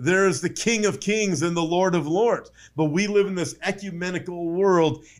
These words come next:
each praying to his own God for an answer. We need to repent. We need to turn to Christ. And then there's this, Ohio, Ohio County implements hotline to report people not wearing masks.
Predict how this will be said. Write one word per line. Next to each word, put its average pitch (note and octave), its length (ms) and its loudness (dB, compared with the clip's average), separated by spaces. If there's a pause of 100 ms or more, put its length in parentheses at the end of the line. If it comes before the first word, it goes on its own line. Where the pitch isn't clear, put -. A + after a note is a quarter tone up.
each A#3 340 2
praying G3+ 340 4
to F3+ 180 4
his D#3+ 140 2
own F3+ 280 2
God D#3 340 4
for D3 220 2
an D3 60 -4
answer. D3+ 460 0 (180)
We D#3+ 200 4
need F3 220 4
to C#3+ 80 0
repent. C3+ 500 -2
We C3+ 120 -6
need C#3+ 240 0
to C3+ 80 -6
turn C#3 320 -4
to B2 100 -8
Christ. B2+ 500 -2 (280)
And C3 100 0
then F#3 220 4
there's F3 200 2
this, E3 220 2
Ohio, F3 560 0 (140)
Ohio E3 440 2
County E3+ 440 0
implements D#3+ 480 -2 (280)
hotline D#3+ 520 0
to E3+ 80 -6
report E3 420 0
people E3+ 380 -2
not D#3 280 -2
wearing E3 440 0
masks. D#3+ 640 -4